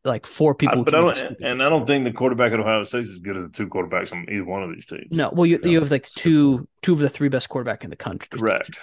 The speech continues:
Speaker 1: Two of the three best quarterbacks in the country are playing each other on Friday night.
Speaker 2: I mean,
Speaker 1: Uh,
Speaker 2: I think, you know, they, th-, these teams might, like, Georgia, they're just so athletic, and they just make you do so many different things. But, like, a, a Michigan, like, they, like,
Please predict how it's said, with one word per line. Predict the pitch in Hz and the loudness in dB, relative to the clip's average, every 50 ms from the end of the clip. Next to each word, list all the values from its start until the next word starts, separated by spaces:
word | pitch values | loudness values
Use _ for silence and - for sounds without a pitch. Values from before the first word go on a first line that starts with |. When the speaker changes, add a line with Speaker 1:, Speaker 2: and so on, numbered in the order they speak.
| - _ - | -20 _ 0
Speaker 1:
Two | - 170 170 | 4 4 6
of | 151 | 6
the | 147 | 4
three | - - 156 160 165 156 | 0 2 4 4 4 6
best | 147 143 - - | 4 2 2 2
quarterbacks | - 160 147 139 139 127 - - | 2 2 4 4 4 2 0 -2
in | 117 | -8
the | - | -10
country | - - 120 104 - - - | -8 -6 -6 -6 -6 -8 -12
are | - | -12
playing | - - 95 85 78 | -10 -10 -10 -10 -12
each | - - - | -12 -12 -12
other | - - | -12 -12
on | - 52 | -14 -14
Friday | - - - - 50 50 | -14 -14 -14 -14 -14 -16
night. | 52 50 - _ _ _ _ _ _ _ _ _ _ _ _ _ _ _ - _ _ _ _ - | -16 -18 -18 _ _ _ _ _ _ _ _ _ _ _ _ _ _ _ -20 _ _ _ _ -10
Speaker 2:
I | - - | -8 -2
mean, | - 143 | 0 2
Speaker 1:
Uh, | 143 151 | 2 4
Speaker 2:
I | |
think, | 175 175 160 143 139 | 4 2 2 2 0
you | 143 139 135 | -2 -2 -2
know, | 127 117 | 0 2
they, | 131 135 123 | 2 0 2
th-, | 117 139 135 | 0 -2 -2
these | 120 135 127 - - | 0 -2 -2 0 0
teams | 143 131 104 | -2 -2 0
might, | 101 120 117 113 110 104 - _ _ _ _ _ _ _ _ _ - | 2 2 4 4 2 0 -4 _ _ _ _ _ _ _ _ _ -4
like, | 110 107 98 92 | -4 -4 -4 -4
Georgia, | - 127 123 127 113 113 117 110 | -2 0 2 2 4 2 2 2
they're | 104 120 123 | 2 0 -2
just | 113 113 104 - - - | -2 -4 -6 -6 -8 -8
so | - 113 110 113 110 - | -4 0 0 2 0 0
athletic, | 92 90 87 - - 98 92 95 92 92 90 87 - - _ _ _ _ _ _ _ _ _ _ _ _ _ _ _ - | 0 -2 -2 -4 -8 -8 -6 -6 -4 -6 -8 -10 -12 -20 _ _ _ _ _ _ _ _ _ _ _ _ _ _ _ -10
and | 101 92 | -8 -4
they | 92 92 | -4 -4
just | 90 95 90 - - _ - 131 - | -4 -6 -8 -8 -10 _ -16 -12 -4
make | 110 107 113 113 - | -2 -2 -2 0 -2
you | 107 95 | -6 -4
do | 92 101 98 | -4 -4 -6
so | 90 - 98 | -4 -6 -8
many | 98 95 90 85 | -6 -6 -8 -4
different | 90 98 90 - - - - | -4 -6 -6 -6 -14 -12 -6
things. | 98 98 98 92 90 | -4 -4 -4 -4 -4
But, | - - - | -8 -6 -6
like, | 85 90 85 | -6 -8 -8
a, | 78 73 - _ - - | -12 -14 -14 _ -14 -12
a | |
Michigan, | 92 92 92 107 131 131 - 170 165 170 165 156 | -10 -10 -10 -8 -8 -6 -4 -2 -2 -2 -2 -2
like, | 127 113 101 107 | -4 -4 -4 -6
they, | 120 131 - 113 | -8 -8 -8 -10
like, | 110 98 92 - | -10 -10 -10 -10